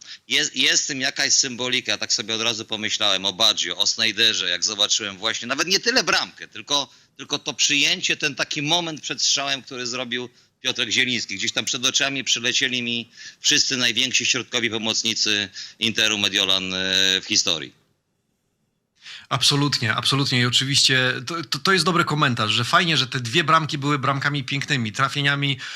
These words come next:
Speaker 2: ładnymi dla oka. W przypadku Nikoli Zalewskiego on nie zagrał jakiegoś świetnego spotkania. On, e, zagrał trzynaście piłek do swoich kolegów, z czego chyba dziesięć było celnych,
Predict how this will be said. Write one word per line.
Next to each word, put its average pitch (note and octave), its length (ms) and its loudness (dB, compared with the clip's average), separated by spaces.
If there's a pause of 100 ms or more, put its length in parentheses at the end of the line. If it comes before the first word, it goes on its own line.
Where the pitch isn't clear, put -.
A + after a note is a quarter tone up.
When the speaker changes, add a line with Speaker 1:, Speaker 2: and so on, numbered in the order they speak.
(140)
Speaker 2:
ładnymi C3+ 400 2
dla B2+ 160 6
oka. C#3+ 260 2
W - 60 -6
przypadku C3+ 320 -2
Nikoli C#3 320 0
Zalewskiego C#3 400 0
on C#3 80 -2
nie C3+ 80 2
zagrał D3 380 0 (100)
jakiegoś C#3+ 300 -2
świetnego C#3+ 420 0
spotkania. C#3+ 540 2
On, B2 300 -2
e, - 20 0 (280)
zagrał C#3 400 0
trzynaście D3 560 2
piłek A2+ 380 -2
do A2+ 100 -4
swoich B2+ 320 2
kolegów, C#3 340 -2
z - 20 -4
czego B2+ 180 -2
chyba B2 200 0
dziesięć C3+ 340 -2
było C3 220 -4
celnych, B2 480 0